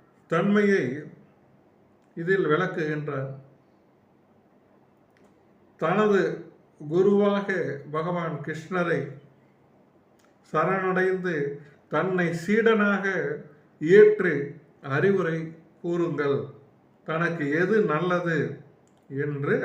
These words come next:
அறிவுரை கூறுங்கள் அப்படின்னு கேட்கிறான். ஏன்னா கருமித்தனமான பலவீனம் அப்படிங்கிற வார்த்தையை அதுல பயன்படுத்துறான். பலவீனமே ஒரு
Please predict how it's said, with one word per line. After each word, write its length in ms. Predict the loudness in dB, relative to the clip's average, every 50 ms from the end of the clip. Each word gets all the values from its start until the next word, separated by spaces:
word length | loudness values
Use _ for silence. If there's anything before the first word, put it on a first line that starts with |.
| -4
அறிவுரை 380 | -4 -4 -4 -4 -2 -2 -4 -4 -6 -8 -10
கூறுங்கள் 480 | -8 -8 -6 -6 -6 -8 -8 -8 -8 -8 -8
அப்படின்னு 240 | -8 -8 -8 -8 -6 -6
கேட்கிறான். 380 | -8 -8 -8 -10 -12 -12 -14 -16 -20 -20 _ _ _ _ _ _ _ _ _ _ _ _ _ _ _ _ _ _ _ _ _ _ _ _ _ _ _ _ _ _ _ _ _ _ _ _ _ _ _ _ _ _ _ _ _ _ _ 0
ஏன்னா 380 | 4 6 6 6 6 4 2 2 2 0 -2 -4 -6 -8 -10 -12 -18 -20 _ _ _ _ _ _ _ _ _ _ _ _ _ _ 2
கருமித்தனமான 1040 | 4 6 6 6 6 4 2 0 0 2 2 4 4 4 2 2 4 4 4 6 6 4 4 4
பலவீனம் 520 | 4 4 4 4 4 2 2 2 2 0 -2 -6 -10 -14 -16 -14
அப்படிங்கிற 360 | -12 -12 -10 -10 -10 -8 -8 -6 -6 -6
வார்த்தையை 400 | -6 -8 -8 -10 -10 -10 -8 -6 -4
அதுல 180 | -4 -4 -4 -6 -8 -6 -6
பயன்படுத்துறான். 680 | -6 -6 -6 -6 -8 -8 -8 -8 -10 -10 -12 -12 -16 -20 _ _ _ _ _ _ _ _ _ _ _ _ _ _ _ _ _ _ _ _ _ _ _ _ _ _ _ _ _ _ _ _ _ _ _ _ _ _ _ _ -18
பலவீனமே 840 | -12 -8 -6 -4 -2 0 0 0 2 2 2 2 0 2 4 4 4 4 2 -2 -8 -12 -18 -20 -20 _ _ _ _ _ _ _ _ _ _ _ _ _ _ _ _ _ _ _ _ -8
ஒரு 180 | -4 -2 0